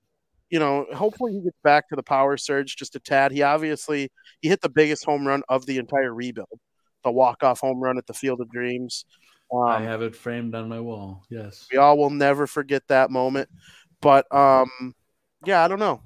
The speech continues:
Speaker 1: I really can't explain why the power surge went away from those two, but one and two in the lineup, you'd like to have a home run every now and again.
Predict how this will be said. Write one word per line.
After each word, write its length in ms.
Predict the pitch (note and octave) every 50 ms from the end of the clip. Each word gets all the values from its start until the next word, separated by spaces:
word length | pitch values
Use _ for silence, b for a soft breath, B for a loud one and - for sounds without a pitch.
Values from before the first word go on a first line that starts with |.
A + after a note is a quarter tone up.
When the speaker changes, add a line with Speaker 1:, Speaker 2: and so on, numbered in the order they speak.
| _ _ -
Speaker 1:
I 60 | D3+
really 240 | D#3+ F#3 G3 G3 F#3
can't 180 | - G3+ F#3+
explain 380 | F3+ - - - F3+ F3 E3+ E3
why 160 | D#3+ D#3 E3
the 80 | D#3+ D#3
power 320 | - D#3+ D3+ D3+ D3+ D3+
surge 260 | C#3+ - D3+ C#3+ C#3 C3
went 160 | C#3 C#3 C#3+
away 180 | C3+ C#3 C#3+ C#3+
from 220 | - - C#3 C3+ C#3
those 260 | C#3 C#3+ C#3+ C3 -
two, 260 | - - B2+ A#2+ A#2+
but 280 | A#2+ A#2 B2 A#2+ A#2 - _ B B B B B B B
one 160 | C3+ D#3 E3
and 100 | D#3+ D#3
two 160 | - E3 D#3 D#3
in 60 | D3
the 60 | C#3+ C3+
lineup, 360 | C3+ C#3 C#3+ C#3+ C3+ - -
you'd 180 | B2+ B2+ B2+
like 220 | C3+ C#3 C3+ C3 -
to 160 | - - C3
have 420 | A2+ D3 C#3+ C#3 C#3 C3+ C3 B2+ - - _ b b b b b b b b b b -
a 60 | B2
home 240 | B2 C#3 C#3+ C3+ C3+
run 180 | C3+ C3+ C3+ B2
every 200 | A2+ A2 A#2 A2
now 200 | A2 A2 G#2 G#2
and 80 | G#2
again. 260 | G#2 G2+ G#2 G2 G#2